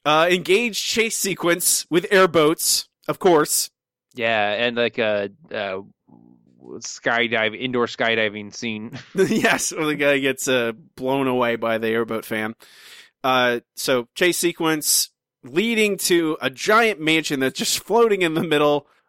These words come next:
Speaker 1: of, uh, of the river, and it's the governor's mansion that Big Daddy stole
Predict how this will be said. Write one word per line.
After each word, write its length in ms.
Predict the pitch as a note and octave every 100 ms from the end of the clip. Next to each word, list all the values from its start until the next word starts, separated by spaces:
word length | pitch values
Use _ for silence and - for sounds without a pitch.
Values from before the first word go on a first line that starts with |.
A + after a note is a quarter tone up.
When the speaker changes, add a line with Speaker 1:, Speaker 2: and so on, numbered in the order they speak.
| -
Speaker 1:
of, 380 | C3 C3 B2+ B2+
uh, 400 | C3 A#2+ A#2 E2 - _ _
of 160 | A#2
the 80 | A#2
river, 540 | A#2 F#3+ F#3 F3+ D#3 - -
and 640 | C#3 C#3 C#3 C#3+ - - _ _ _ _
it's 220 | C3+ -
the 80 | -
governor's 420 | D3 A3 G#3 F#3+
mansion 380 | F#3 F3+ E3 E3+
that 140 | D3+ C3
Big 160 | C#3+
Daddy 220 | C3+ C3 C3
stole 640 | - E3 D#3+ D#3 C3+